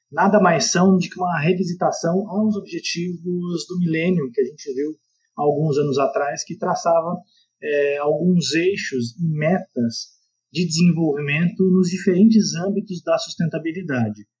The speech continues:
seja no âmbito social, seja no âmbito ambiental ou no âmbito econômico, que a gente tenha um equilíbrio aí no triple bottom line.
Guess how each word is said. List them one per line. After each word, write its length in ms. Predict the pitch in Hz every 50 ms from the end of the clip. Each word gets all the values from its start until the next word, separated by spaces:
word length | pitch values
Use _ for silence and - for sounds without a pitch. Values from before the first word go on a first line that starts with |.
| _ _ _ _
seja 300 | _ - - 156 135 147
no 100 | 143 143
âmbito 320 | 139 139 135 117 117 131 120
social, 800 | - - 139 117 120 - 143 143 147 165 175 175 180 180 - _ _ _ _ _
seja 320 | - - 170 156 139 156
no 180 | 156 147 147 143
âmbito 340 | 135 135 123 120 - 135 131
ambiental 600 | 127 120 123 120 117 117 117 143 143 156 160 151
ou 80 | 147 147
no 180 | 143 139 139 143
âmbito 300 | 139 135 127 117 117 135
econômico, 680 | 123 - - 127 120 127 131 143 156 165 160 - - -
que 80 | - 143
a 40 |
gente 260 | 127 135 143 - - _
tenha 220 | - 147 147 147
um 80 | 143 147
equilíbrio 800 | 147 - - - 139 151 151 156 175 185 160 131 120 117 117 117 117 - _ _ _ _ _ _ _ -
aí 200 | 135 131 139 143
no 180 | 156 156 151 -
triple 300 | - 160 156 - 156 143
bottom 360 | 151 151 151 - 170 170 147 123
line. 280 | 117 107 107 98 98 -